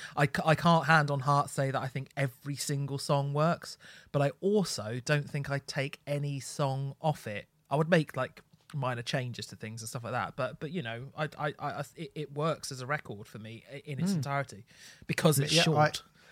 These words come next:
Speaker 2: <laughs> I absolutely agree with that. I, it's ten tracks, and even there's a few that I don't love, but I just think they kind of,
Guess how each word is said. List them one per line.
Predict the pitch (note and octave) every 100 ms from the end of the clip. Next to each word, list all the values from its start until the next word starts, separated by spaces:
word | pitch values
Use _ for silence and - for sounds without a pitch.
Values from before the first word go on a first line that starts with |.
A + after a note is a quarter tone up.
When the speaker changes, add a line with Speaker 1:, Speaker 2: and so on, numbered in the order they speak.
| -
Speaker 2:
<laughs> | - - F3+ -
I | E3+ F3+ D#3+ D#3+
absolutely | F3+ - - E3+ D#3+
agree | B2 B2
with | A#2+
that. | B2 -
I, | D3
it's | D3 D3+
ten | - G3+ D#3
tracks, | E3+ D#3 - -
and | D3 C#3+
even | F#3 F#3 D#3 D3+ D3
there's | C#3+ C3
a |
few | C3+ F3+ D#3
that | C#3
I | C3+
don't | C#3 C3+
love, | C3+ D#3 F3+ - - - _
but | -
I | C#3
just | C3 C3
think | C#3 C3 - - _ -
they | C3+
kind | - D#3 C3+
of, | -